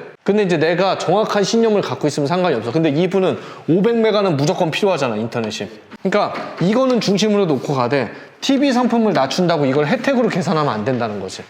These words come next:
왜냐면 그냥 본인이 낮춰도 그만인 거니까, 이거는. 이렇게 협상을 치잖아? 나중에 내가 고객센터를 통해서 요금을 낮춘, 티비 요금을 낮춘다고 요금이 낮아지지가 않는다? 요금은 동결돼. 그러니까 걔네가 그래. "어, 요금 어차피 똑같은데 그대로 보셔도 돼요." 이렇게 얘기를 하지.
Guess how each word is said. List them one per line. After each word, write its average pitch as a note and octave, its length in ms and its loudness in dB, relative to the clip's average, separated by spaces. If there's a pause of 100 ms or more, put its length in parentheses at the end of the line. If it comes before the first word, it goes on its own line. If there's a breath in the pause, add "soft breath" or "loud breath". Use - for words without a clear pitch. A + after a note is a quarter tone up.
(140)
왜냐면 A3 240 2
그냥 G#3+ 240 2 (160)
본인이 C#4 400 2
낮춰도 D#3+ 380 0
그만인 B2+ 360 0
거니까, G#2 280 -4
이거는. F2+ 260 -6 (300)
이렇게 A3+ 420 0
협상을 B3+ 420 0
치잖아? A#3+ 600 0
나중에 A3 420 2
내가 D#3+ 400 0
고객센터를 G3 640 0
통해서 D#3 320 0
요금을 D#3+ 440 2
낮춘, A#2 340 -4
티비 B3 220 0
요금을 G#3+ 280 2
낮춘다고 B2+ 720 0
요금이 E3+ 320 2
낮아지지가 C3+ 600 -2
않는다? G2 340 -10 (400)
요금은 G3 320 2
동결돼. C3+ 500 0
그러니까 F3 260 0
걔네가 F3+ 340 0
그래. B2 160 0
"어, F#3 200 2
요금 F#3 220 2
어차피 F3 320 -2
똑같은데 A3 400 0
그대로 D#3+ 320 0
보셔도 C#3 300 0
돼요." A#2 180 0
이렇게 A#2+ 260 -2
얘기를 G#2 220 -2
하지. F#2 220 -10